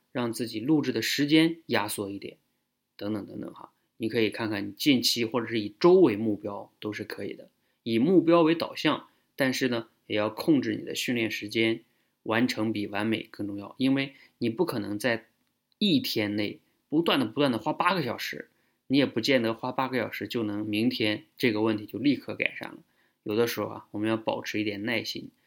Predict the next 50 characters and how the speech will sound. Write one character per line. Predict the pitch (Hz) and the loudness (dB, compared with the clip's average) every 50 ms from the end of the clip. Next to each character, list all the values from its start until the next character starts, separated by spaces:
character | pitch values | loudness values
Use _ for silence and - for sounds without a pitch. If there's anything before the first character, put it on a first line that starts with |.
| _ _ | _ _
相 | - - - 113 113 110 | -12 -6 -4 -2 -2 -2
信 | 110 110 110 110 - _ _ _ | -2 -4 -4 -6 -8 _ _ _
时 | - - - - 113 110 | -6 -4 -2 -2 0 0
间 | 107 107 107 | 2 0 0
的 | 107 101 | 0 -2
力 | - - - | -6 -8 -10
量。 | - - - _ _ _ _ _ _ _ _ _ _ _ _ _ _ _ _ _ _ _ _ | -10 -14 -16 _ _ _ _ _ _ _ _ _ _ _ _ _ _ _ _ _ _ _ _
好， | - 127 131 - - | 2 2 2 2 2
希 | - - - 147 | -4 -2 2 4
望 | 143 143 143 | 4 4 4
呢， | 139 131 123 - | 4 2 0 -4
我 | 110 107 | -8 -6
今 | - 135 131 | -2 0 2
天 | 131 131 123 | 2 2 0
这， | 123 123 117 - _ - | 0 -2 -4 -6 _ -4
这 | - 135 120 | -2 -2 0
期 | - - 123 | 0 -2 -4
分 | 117 127 123 | -4 -4 -4
享 | 120 113 104 104 | -2 -2 -4 -4
呢， | 104 107 107 110 | -6 -8 -6 -6
能 | 107 107 | -6 -4
让 | 110 110 | -4 -2
大 | 110 110 | -2 0
家 | 110 110 110 110 | 0 0 0 0
理 | 104 104 110 | 0 -2 -4
解 | 110 - 107 - - _ _ _ _ _ - | -2 -4 -4 -4 -6 _ _ _ _ _ -4
“完 | 123 120 123 135 | 0 2 2 2
成 | 139 - 123 117 127 123 | 2 0 -2 0 0 0
比 | 120 107 104 | 0 -2 -2
完 | 101 104 104 110 127 | 0 0 0 2 2
美” | 127 117 - - - _ _ _ _ _ _ _ _ _ | 2 0 0 -4 -6 _ _ _ _ _ _ _ _ _
这 | - - 160 143 | 4 6 6 6
个 | 127 127 | 6 4
理 | 117 110 101 92 85 | 2 2 0 -2 -4
念 | 107 120 123 113 107 | -2 -2 -2 0 0
下 | - - 139 113 | 0 0 0 -2
边 | 101 - - - - _ _ _ _ _ _ _ _ | -4 -6 -10 -10 -12 _ _ _ _ _ _ _ _
如 | - 117 131 | 0 0 0
何 | 139 135 127 120 | 0 0 -2 -2
来 | 117 117 120 | 0 0 -2
把， | 120 - - - - - - _ _ _ | -4 -8 -12 -12 -12 -18 -20 _ _ _
把 | - - - 110 | -12 -12 -12 -10
控 | - - 170 165 135 | -4 0 2 2 2
这 | 113 110 107 | 2 0 -4
个 | 107 113 101 | -6 -8 -10
完 | 101 107 110 104 110 117 143 | -6 -2 0 0 0 0 -2
成 | - - 104 107 | -4 -4 -6 -4
的 | 110 | -6
标 | 104 - - - 127 147 | -6 -4 0 0 0 0
准。 | 160 156 - - | 0 -4 -6 -12